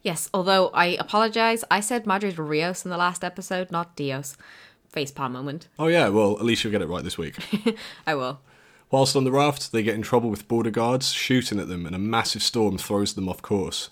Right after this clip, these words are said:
Speaker 2: Finally, they hit a dead end, with the supplies almost gone, and they decide they're gonna have to swim out to land. Jerry finds and gets a little raft. They're both planning to ditch the Pink Palace in favour of this small one that they can manoeuvre easily.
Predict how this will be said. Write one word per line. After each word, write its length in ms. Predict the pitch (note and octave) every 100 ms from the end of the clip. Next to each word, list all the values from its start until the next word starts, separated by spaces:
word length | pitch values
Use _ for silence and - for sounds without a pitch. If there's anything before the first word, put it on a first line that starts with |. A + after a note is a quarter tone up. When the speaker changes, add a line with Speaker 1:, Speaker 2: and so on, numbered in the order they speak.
| -
Speaker 2:
Finally, 600 | - - A#2 G#2+ F2+ F#2
they 100 | F#2+
hit 160 | -
a 40 | F#2
dead 200 | G#2 G2+
end, 320 | F#2 E2+ F2 -
with 140 | G2
the 60 | G#2+
supplies 520 | - - A#2 G#2+ G2+
almost 440 | A#2+ A#2 G#2+ G#2+
gone, 360 | - A2+ B2+ C3+
and 80 | G2
they 80 | F#2+
decide 420 | F2+ - G2+ G2
they're 80 | F2+
gonna 160 | F#2 F#2+
have 120 | G2
to 80 | -
swim 360 | - - A2
out 160 | F#2+ D2
to 100 | F#2
land. 400 | F2 F#2+ D2+ C2+ - _ -
Jerry 200 | B2+ A#2+
finds 440 | G#2 B2+ B2+ B2
and 80 | G#2+
gets 180 | G#2+ G#2+
a 40 |
little 240 | A2 G2 F#2+
raft. 440 | G2+ F2+ F2 - - _
They're 100 | -
both 280 | G2 A2 G#2+
planning 280 | - A2+ G#2+
to 120 | -
ditch 260 | - B2+ -
the 80 | -
Pink 260 | - G2
Palace 340 | - G#2 G#2+ -
in 60 |
favour 320 | G2 A2+ G#2
of 120 | G2+ -
this 140 | G2+
small 280 | - A#2+ A#2
one 220 | F2+ F2 - _ _
that 100 | -
they 120 | G#2
can 180 | - F#2+
manoeuvre 380 | G2+ G#2 F#2+ F2+
easily. 460 | G2 F2 D#2+ D#2